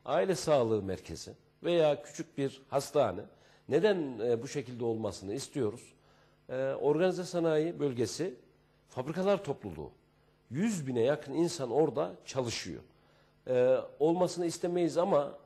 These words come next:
ne yazık ki iş kazalarda meydana geliyor. Bu iş kazaları meydana geldiğinde Murat Bey, ya ş-, e, buradaki insan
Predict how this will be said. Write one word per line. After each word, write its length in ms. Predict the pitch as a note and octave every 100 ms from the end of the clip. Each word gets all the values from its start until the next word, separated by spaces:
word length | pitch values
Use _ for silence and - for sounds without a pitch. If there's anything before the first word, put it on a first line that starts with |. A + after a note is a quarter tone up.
| -
ne 100 | E3
yazık 380 | E3 G#2 G2+ -
ki 60 |
iş 180 | C#3+ -
kazalarda 680 | C#3+ A#2 G#2 G#2 F#2 D3+ - -
meydana 420 | C3+ A#2+ B2 A2+
geliyor. 380 | F#2 D#2 C2+ A1+ _ _ - _ -
Bu 100 | A#3+
iş 240 | A#3+ -
kazaları 480 | E3+ D3+ D3+ C#3+ A#2
meydana 380 | A#2 D3+ D3 G#2+
geldiğinde 500 | G2+ C#3 D3+ C#3+ G#2+
Murat 400 | G2+ B2+ B2 -
Bey, 100 | A#2+ - _ _ -
ya 120 | F3
ş-, 140 | -
e, 400 | B2 C3+ C3+ B2+
buradaki 440 | D#3 D#3 D3 C3+ C3+
insan 320 | D3+ B2+